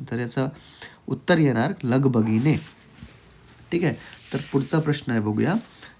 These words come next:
दोन्ही घरांचा पाहुणा उपाशी याचा योग्य अर्थ सांगा. दोन्ही घराचा पाहुणा उपाशी. पर्याय क्रमांक बघा, एक, धारवर संसदा नेहमी फसतो.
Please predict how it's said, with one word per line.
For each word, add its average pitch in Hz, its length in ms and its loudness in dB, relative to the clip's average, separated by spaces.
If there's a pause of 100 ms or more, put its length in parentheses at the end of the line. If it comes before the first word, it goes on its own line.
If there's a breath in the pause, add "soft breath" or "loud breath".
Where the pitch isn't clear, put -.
दोन्ही 156 600 6
घरांचा 139 800 2 (300)
पाहुणा 139 400 2 (160)
उपाशी 123 460 0 (800 loud breath)
याचा - 720 -2 (100)
योग्य 135 420 0
अर्थ 131 360 -4
सांगा. 107 480 -2
दोन्ही 135 480 0
घराचा 113 480 0
पाहुणा 110 600 -2 (500 loud breath)
उपाशी. 113 460 -2 (720 loud breath)
पर्याय 131 240 6
क्रमांक 131 340 0
बघा, 127 300 0 (100)
एक, 143 260 2 (420 soft breath)
धारवर 127 520 2 (180)
संसदा 127 1040 -4
नेहमी 127 540 -2 (300)
फसतो. 131 480 -4